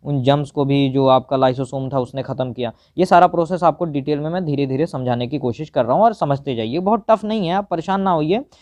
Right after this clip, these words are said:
एक वक्त ऐसा आ जाएगा कि कहानी की तरह से सारी कहानी रट जाएगी आपको। अच्छा, अब देखो, खाना ना अंदर जाता है, कभी कभी आपको पता है खाना खाते वक्त आपको धांस आ जाती है। क्या हो जाती है आपकी?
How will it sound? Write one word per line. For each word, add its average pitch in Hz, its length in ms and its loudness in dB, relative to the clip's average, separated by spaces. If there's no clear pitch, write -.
एक 185 160 4
वक्त 196 160 4
ऐसा 180 200 4
आ 185 40 4
जाएगा 185 280 4
कि 190 100 -2
कहानी 170 340 0
की 175 60 -2
तरह 170 180 0
से 175 100 -6
सारी 160 200 6
कहानी 151 300 0
रट 139 180 4
जाएगी 110 320 -2
आपको। 107 340 -6
अच्छा, 196 180 4
अब 220 220 6
देखो, 208 200 2
खाना 180 400 2
ना 240 80 2
अंदर 180 360 0
जाता 131 340 2
है, 175 160 -4
कभी 175 140 0
कभी 220 180 2
आपको 214 240 6
पता 208 200 2
है 214 60 4
खाना 190 280 0
खाते 185 260 0
वक्त 190 100 0
आपको 185 200 -2
धांस 147 340 2
आ 123 80 4
जाती 107 300 -4
है। 107 200 -14
क्या 160 100 0
हो 170 80 4
जाती 131 220 0
है 113 60 -4
आपकी? - 220 -14